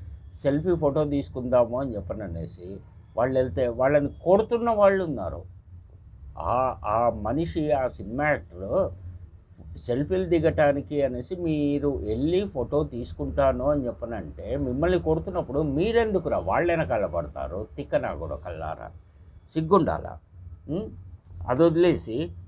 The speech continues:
"ఈడు మావాడు, ఈడు మా కులపోడు, ఈడు మా ప్రాంతమోడు, లేదు ఈడు, ఆ, మా మతమోడు" అని చెప్పననే దాని మీద, అంటే మీ కులపోడు, మీ మతపోడు అని చెప్పనంటే మిమ్మల్ని కొట్టినా పర్లేదా?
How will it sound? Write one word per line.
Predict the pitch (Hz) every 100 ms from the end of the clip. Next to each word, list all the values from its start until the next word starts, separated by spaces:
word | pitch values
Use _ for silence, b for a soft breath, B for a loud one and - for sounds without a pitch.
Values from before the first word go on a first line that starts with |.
| -
"ఈడు | 110 120
మావాడు, | 113 127 143 139 135 139
ఈడు | 139 123
మా | 113 107
కులపోడు, | 107 127 139 139 135 131 127 135 131
ఈడు | 123
మా | 95 98
ప్రాంతమోడు, | 82 98 139 139 131 127 131 127 131 131
లేదు | 123 120 117
ఈడు, | 117 110 107 110 101 85 B B B -
ఆ, | 98 98 92 90 87 87 87 85 87 82 95
మా | 104 104 98 92 90 87 90
మతమోడు" | 117 147 135 135 135 127 131
అని | 127 117
చెప్పననే | 98 110 113 113 113
దాని | 101 90
మీద, | 80 78 92
అంటే | 117 113 143 208
మీ | 139 143 143 147
కులపోడు, | 143 139 143 143 139 139 143
మీ | 139 139
మతపోడు | 143 135 135 - 131 135 135 139
అని | 131 127
చెప్పనంటే | 123 127 123 123 185
మిమ్మల్ని | 196 156 147 147
కొట్టినా | - 120 - 175
పర్లేదా? | 196 151 92 76 92 190